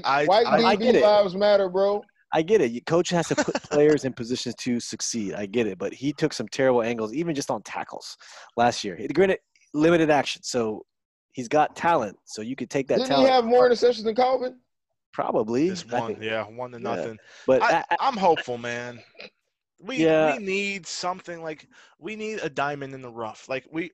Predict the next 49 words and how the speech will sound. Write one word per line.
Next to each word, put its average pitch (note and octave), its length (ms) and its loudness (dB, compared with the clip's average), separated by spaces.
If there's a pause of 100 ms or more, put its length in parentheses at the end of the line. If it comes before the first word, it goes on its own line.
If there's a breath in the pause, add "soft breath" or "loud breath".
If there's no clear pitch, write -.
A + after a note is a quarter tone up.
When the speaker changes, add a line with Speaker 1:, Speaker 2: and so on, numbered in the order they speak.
Speaker 1:
so D#3 320 -4 (420)
I D3+ 120 -4
think A#3 240 -6
we're F#3 160 0
all E3 100 2
fairly D#3+ 380 -8
confident C#3+ 640 -12
about A#2+ 300 -10
our A2+ 120 -8
front B2+ 320 -14
seven. C3+ 480 -12 (720)
It's, - 400 -14 (240)
it's C3+ 180 -12
the B2 140 -10
back C3+ 280 -2
four B2+ 460 -12
that G2 160 -10
we're A2+ 140 -12
really A#2 360 -10 (100)
kind A#2 260 -8
of G#2 120 -14 (600)
Speaker 2:
I G3 40 0
don't C#4 140 -4
even C4+ 120 -2
know A#3+ 80 0
who F#3+ 40 -2 (100)
Speaker 1:
questioning. A3+ 140 -10
Speaker 2:
starts A#3 300 0
at A3+ 120 0
line-, G#3 360 -2
who G3+ 200 -6
starts A#3+ 240 -4
at A#3 80 -4
linebacker. G#3+ 460 -2
Who's G3 260 -2
been B3 140 -4
starting F3+ 340 -2
linebacker D#3+ 400 -2
right G#2 220 -6
now? F#2 180 -14 (580)
Speaker 3:
They've A#2+ 120 -4
been A2 140 -2
mixing G2+ 300 -6
it G2 80 -6
up G2+ 100 -4
so G2 360 -6
much. G2 260 -6
It's F2+ 100 -14
hard, G2 300 -8